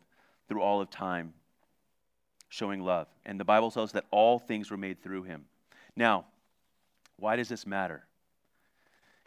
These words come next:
It matters because we're gonna see God opening up this relationship and inviting humans in. We're gonna see that God,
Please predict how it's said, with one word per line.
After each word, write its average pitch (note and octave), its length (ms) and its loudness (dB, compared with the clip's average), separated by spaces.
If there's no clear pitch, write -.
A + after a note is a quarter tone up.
It A#2+ 80 -6
matters C3 480 4
because A#2+ 400 2
we're A#2 100 0
gonna B2+ 180 -2
see A#2+ 680 -2
God A#2 500 6
opening A#2+ 380 -4
up A2+ 160 -4
this - 200 -12
relationship G2+ 560 -10
and F#2+ 80 -10
inviting F#2 400 -6
humans F2+ 400 -14
in. E2 180 -14
We're A#2 120 -2
gonna B2 160 -2
see C#3+ 160 -2
that A#2 240 -4
God, A2+ 440 6